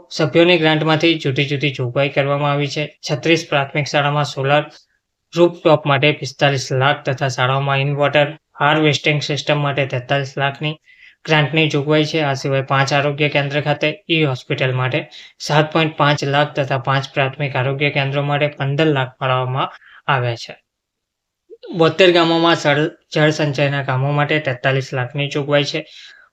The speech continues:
બાર પશુ દવાખાનામાં વેક્સિન સાચવવા, રેફ્રિજરેટર માટે નવ લાખ, બસો પંચોતેર આંગણવાડીમાં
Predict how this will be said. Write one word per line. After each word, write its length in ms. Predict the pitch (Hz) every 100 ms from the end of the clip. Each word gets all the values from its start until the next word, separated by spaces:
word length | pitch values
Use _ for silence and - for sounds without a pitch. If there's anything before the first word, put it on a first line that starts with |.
| _ -
બાર 200 | 160 175
પશુ 240 | 170 165 165
દવાખાનામાં 760 | 156 156 156 160 160 160 160 139
વેક્સિન 380 | 131 - 160 156
સાચવવા, 460 | 147 139 156 151 147
રેફ્રિજરેટર 720 | 131 135 147 147 147 147 147
માટે 240 | 147 143 147
નવ 240 | 127 135
લાખ, 240 | 139 143 - - - - _
બસો 360 | 151 151 - 180
પંચોતેર 580 | 170 156 147 185 175 160
આંગણવાડીમાં 800 | 139 135 131 127 131 139 156